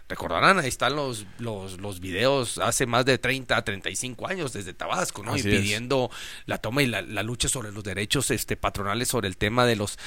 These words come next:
Speaker 1: de los empleados de Pemex, ¿no? Y de to-, to-, toda la constancia. Pero es una puntita de iceberg, Lozoya Austin es un hemisferio de ese tamaño con toda la corrupción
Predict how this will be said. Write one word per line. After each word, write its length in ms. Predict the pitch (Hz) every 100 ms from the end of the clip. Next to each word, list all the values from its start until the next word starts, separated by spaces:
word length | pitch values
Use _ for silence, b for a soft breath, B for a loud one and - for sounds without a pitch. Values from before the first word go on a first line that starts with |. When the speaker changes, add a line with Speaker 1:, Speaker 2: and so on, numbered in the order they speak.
| B B -
Speaker 1:
de 140 | 123
los 380 | 110 107 101 -
empleados 600 | - 110 - 123 151 139
de 100 | 123
Pemex, 520 | - 139 175 143 101
¿no? 240 | 120 147 127
Y 340 | 101 101 104
de 120 | 113 110
to-, 180 | -
to-, 220 | 113 - 165
toda 260 | 208 226
la 200 | 220 175
constancia. 400 | - 135 143 113 B B B B B - - -
Pero 320 | 135 135 120
es 160 | 107
una 120 | 156 202
puntita 360 | 156 - -
de 400 | 151 135 - -
iceberg, 380 | 107 - 165 151
Lozoya 440 | 107 104 - 117 143
Austin 420 | 151 - 170 117 - - - - - -
es 240 | 107 -
un 360 | 143 160 170 170
hemisferio 460 | 196 156 113 131 165
de 20 |
ese 100 | -
tamaño 360 | 160 101 123 156
con 300 | 156 131 117
toda 300 | - 127 147
la 100 | -
corrupción 920 | - 139 - 107 - - 123 139